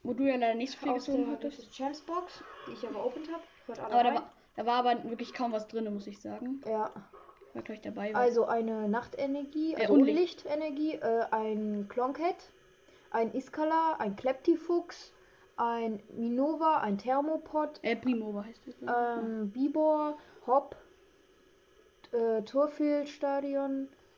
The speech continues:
Speaker 2: n-, nochmal ein Clonket, Reverse und die Sternkarte.
Speaker 1: Boom, ein Gardevoir V. Schon mal ganz nice. Öffne noch eins.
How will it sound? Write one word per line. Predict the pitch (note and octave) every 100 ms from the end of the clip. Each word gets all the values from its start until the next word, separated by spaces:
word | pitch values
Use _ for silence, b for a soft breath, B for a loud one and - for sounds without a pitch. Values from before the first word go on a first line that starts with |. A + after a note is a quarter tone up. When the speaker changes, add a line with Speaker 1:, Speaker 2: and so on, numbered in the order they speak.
| -
Speaker 2:
n-, | G#3+ G3+
nochmal | A#3 B3+ D4 C#4
ein |
Clonket, | C#4 C#4 C4+ A#3 G#3
Reverse | G3 A#3+ C4 C4+ -
und | - A#3+ B3+ C#4+ D#4 D#4 - B3
die | A3+
Sternkarte. | - C#4+ E4 F#4
Speaker 1:
Boom, | C#4
ein | A3+ G#3+
Gardevoir | A3 C#4+ A#3+ A3
V. | A#3 C#4 G3 - - -
Schon | G#3+
mal | G3+ G3
ganz | G#3 -
nice. | C#4+ C#4+
Öffne | G#3+ A3 G3+
noch | G3+ -
eins. | D4+ F#4 -